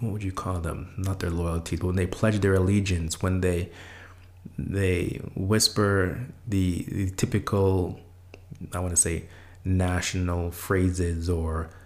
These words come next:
speak about their country on, in public forums. Almost every time you hear a political leader, an American political leader, finish off some type of declaration, they always, or I shouldn't say declaration, some kind of oration to a crowd,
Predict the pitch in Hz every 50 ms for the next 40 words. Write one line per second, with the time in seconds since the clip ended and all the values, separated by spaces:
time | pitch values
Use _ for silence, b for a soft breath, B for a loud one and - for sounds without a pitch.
0 | B B B - - - - - 120 113 - 101 107 95 - 95 92 90 - -
1 | 95 92 90 - - - 92 90 90 87 85 85 85 85 87 87 - - - -
2 | - - - - - - - - - 101 92 90 85 - - - 95 95 92 -
3 | - - - 98 98 95 90 82 78 78 80 - - - B B B B B B
4 | B B B B - - 98 98 98 98 95 - - 110 110 110 110 104 - -
5 | 98 98 95 92 90 98 95 90 - - 98 98 98 95 - 95 90 90 92 87
6 | 87 87 85 85 87 95 110 117 113 - 98 90 - - 92 95 92 - 87 87
7 | 90 90 82 85 82 80 B B B B B B B - - 104 98 92 90 -
8 | - 95 90 87 87 87 - - 95 92 - - 90 90 85 - 95 90 - -
9 | 98 90 92 90 90 - - - 85 85 85 82 90 90 92 95 98 98 95 92
10 | 92 90 87 87 - - - - - - 107 92 90 - 98 92 92 92 90 87
11 | 87 - - 95 90 82 82 - 85 82 - - 92 92 - - 92 90 - 87
12 | 98 98 95 95 92 90 - 95 90 - - 90 85 80 - - 104 95 87 85
13 | -